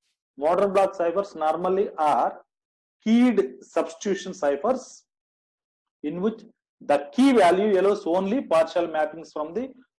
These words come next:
possible inputs to possible outputs. Generally, the, the modern block ciphers, these are using some P boxes or S boxes or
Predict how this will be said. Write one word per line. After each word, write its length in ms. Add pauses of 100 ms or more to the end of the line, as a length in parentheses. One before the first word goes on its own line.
possible 500
inputs 420 (120)
to 260
possible 480 (220)
outputs. 460 (360)
Generally, 680 (280)
the, 340 (1200)
the 300
modern 420
block 240
ciphers, 680 (320)
these 340
are 160
using 400
some 300
P 160
boxes 760 (320)
or 320
S 180
boxes 600
or 300